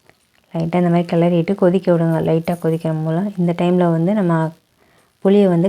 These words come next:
கரைச்சி இதில் ஆட் பண்ணிக்கலாம். வெறும் மல்லித்தழை மட்டும் சேர்த்தோம் அப்படின்னா கொஞ்சம் வர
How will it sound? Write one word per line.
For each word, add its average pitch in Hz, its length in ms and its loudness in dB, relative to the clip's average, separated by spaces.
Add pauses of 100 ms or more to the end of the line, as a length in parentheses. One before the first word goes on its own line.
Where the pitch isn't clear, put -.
கரைச்சி 170 340 -2
இதில் 170 220 -2
ஆட் 160 160 -8
பண்ணிக்கலாம். 160 460 -6 (1700)
வெறும் 208 260 4
மல்லித்தழை 196 460 2
மட்டும் 196 280 0
சேர்த்தோம் 175 280 -2
அப்படின்னா 170 360 2
கொஞ்சம் 175 240 2
வர 165 100 2